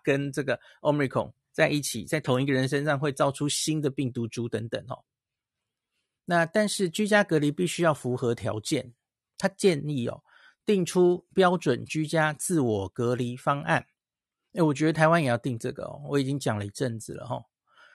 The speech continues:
在各个社区建立供养中心，对缺氧的病人也能够及时供氧。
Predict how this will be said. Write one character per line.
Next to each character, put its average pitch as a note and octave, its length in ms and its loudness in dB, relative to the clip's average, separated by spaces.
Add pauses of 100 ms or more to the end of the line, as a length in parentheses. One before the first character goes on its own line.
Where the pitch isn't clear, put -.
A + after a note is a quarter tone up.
(320)
在 F3 320 4
各 G3 300 6
个 E3 260 4
社 E3 220 0
区 D#3 240 -2
建 D3+ 260 2
立 D3+ 100 0
供 E3 360 0
养 - 320 0
中 B2+ 200 -2
心， B2+ 460 -6 (100)
对 F3 140 2
缺 F#3 240 2
氧 C#3 160 2
的 A#2 60 -2
病 D3+ 180 0
人 B2 180 0
也 A2+ 120 -2
能 A2+ 180 -4
够 D3+ 160 0
及 A#2+ 180 -6
时 A#2 220 -6
供 C3 260 -4
氧。 B2+ 140 -6